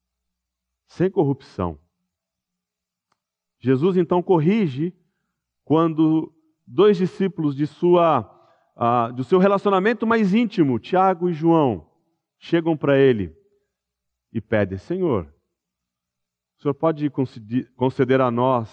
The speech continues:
aquilo que vamos pedir?" E eles então fazem esse pedido,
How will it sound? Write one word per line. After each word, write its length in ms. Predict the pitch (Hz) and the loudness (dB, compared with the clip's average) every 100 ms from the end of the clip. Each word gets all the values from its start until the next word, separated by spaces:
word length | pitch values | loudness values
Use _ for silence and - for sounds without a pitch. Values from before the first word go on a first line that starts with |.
| - _ _ | -20 _ _
aquilo 320 | 98 123 123 | -10 -6 -6
que 160 | 113 107 | -6 -8
vamos 320 | 98 104 104 | -4 -4 -6
pedir?" 480 | - 104 107 160 220 _ _ _ _ _ _ _ _ _ _ _ | -8 -6 -2 -2 -4 _ _ _ _ _ _ _ _ _ _ _
E 100 | 113 | -2
eles 160 | 113 | 0
então 280 | 117 117 117 - _ | -2 -4 -6 -8 _
fazem 420 | 127 135 127 117 | -2 -2 -2 -4
esse 160 | 113 110 | -6 -8
pedido, 560 | 127 120 113 143 190 | -8 -6 -4 -4 -4